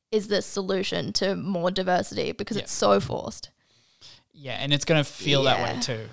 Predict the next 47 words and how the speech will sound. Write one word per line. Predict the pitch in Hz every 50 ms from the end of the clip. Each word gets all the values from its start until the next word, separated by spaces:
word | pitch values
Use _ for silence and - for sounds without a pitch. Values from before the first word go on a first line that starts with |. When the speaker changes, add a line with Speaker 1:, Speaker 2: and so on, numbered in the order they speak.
| - _ -
Speaker 2:
It's | 127 131 - -
gonna | 151 147 135
feel | - - 151 143
like | 143 135 131 - -
that | 131 117 110
one | 123 131 135 131 135
scene | 127 - - 127 120 117 117 117
at | 113 -
the | 127 123
end | 117 113 113 117
of | 113 110 110 - - - - - _ -
En-, | 131 127 117 120 117 131 127 _ _ 143
Avengers | 135 127 139 135 131 135 123 -
Endgame | - 127 123 123 127 120 113 113 107 - 208 208 202 196 196 208 -
Speaker 1:
<laughs> | _ -
Speaker 2:
where | 135 127 123
they're | 123 123
all | 123
fighting | 120 - - 123 120 120 117 120 117
and | 120 117 120
then | 123 120 120
randomly, | 120 123 123 123 123 123 120 117 117 113 113 120 123 131 - _ _ _ _ _
randomly | 127 131 139 143 147 147 147 139 135 131 127 123
chucked | - - 131 120 - -
in | 127 120 120
there | 117 113 113 113 113
all | 120 120 120
the, | 117 120 120 117 117 110 -
all | - 123 120
the | 120 123 117 113 113 - -
female-led | - - 127 120 117 113 113 113 113 113 131 170 _ _ _ _ 143 127 117 113 117
superheroes | - - 135 - 233 233 233 226 220 214 214 208 202 - 117 - - - -
Speaker 1:
Oh. | -
Speaker 2:
fight | - - - - 131 117 110 113 113 110 - _ _ _ _ _ _ -
all | 156 143 127 127
at | 120 101
once. | 123 120 117 107 - - - - - - _ _ _ _ _ _ _
Speaker 1:
I | - 240 247
love | 269 233 208 208 214 214
feminism. | - - 214 214 214 214 208
Speaker 2:
It | 143
just | - 220 220
felt | 226 190 160 -
forced. | - 170 139 120 104 104 - - -
Speaker 1:
I | 233
love | 233 240 240 233
it, | 226 202 208